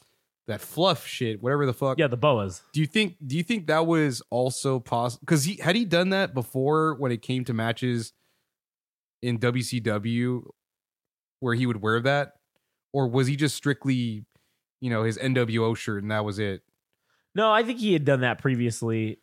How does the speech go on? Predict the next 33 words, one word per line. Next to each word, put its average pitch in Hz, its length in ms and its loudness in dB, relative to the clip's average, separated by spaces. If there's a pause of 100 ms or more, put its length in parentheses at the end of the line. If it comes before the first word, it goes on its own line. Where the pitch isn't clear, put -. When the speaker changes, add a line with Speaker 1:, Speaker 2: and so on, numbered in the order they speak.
(140)
Speaker 2:
or 135 220 2
a 120 40 -2
version 127 440 2
of 104 160 -2
it. 104 120 -6
It 120 80 -4
wasn't, 170 360 2
I 139 80 2
don't 185 120 2
think 151 140 0
it 143 60 0
was, 131 180 0
like, 113 200 -2
to 120 100 -4
this 113 180 -6
extreme, 123 460 0
'cause 117 140 -2
there's, 143 260 2
Speaker 1:
Yeah. 101 60 -6
Speaker 2:
he's 147 120 -2
wearing, 131 200 2
like, 104 140 -4
eight 143 180 4
of 113 100 0
'em 104 180 -2
or 104 140 -2
whatever. 104 340 0
I 135 60 0
mean, 151 160 0
but 131 100 2
it's 127 120 -4
WrestleMania, 117 600 0
so 107 440 0